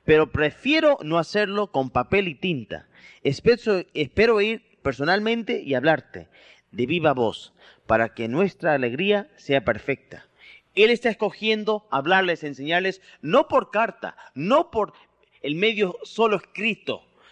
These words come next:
pero verbalmente, en su prédica. Lo mismo lo dice la ter-, la tercera carta de Juan,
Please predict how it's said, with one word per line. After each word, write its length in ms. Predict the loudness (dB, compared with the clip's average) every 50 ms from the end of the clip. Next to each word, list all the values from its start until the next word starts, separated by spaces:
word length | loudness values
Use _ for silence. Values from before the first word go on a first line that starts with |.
| _ _ _
pero 340 | 0 2 2 4 2 0 -2 _ _ _ _
verbalmente, 920 | -10 -6 -6 -4 0 2 2 2 2 2 -2 -4 -6 -6 -8 -12 -14 -14 -16 _ _ _ _ _ -8
en 240 | -6 -4 -4 -4 -6
su 240 | -4 -4 -4 -2
prédica. 600 | 2 4 4 4 4 2 -4 -8 -12 -16 -16 -18 _ _ _ -20 -20 -20 -20 -16 -4
Lo 160 | 0 2 4
mismo 280 | 4 4 4 4 4 4
lo 140 | 4 4 2
dice 300 | 2 0 0 0 0 0
la 140 | 0 -2 -4
ter-, 220 | -4 -10 -10 -8 -6
la 140 | -4 -4 -2
tercera 540 | -2 -2 0 0 0 2 2 0 -2 -4 -2
carta 300 | -2 -2 0 0 -2 0
de 120 | 0 -2
Juan, 320 | -2 0 0 0 0 0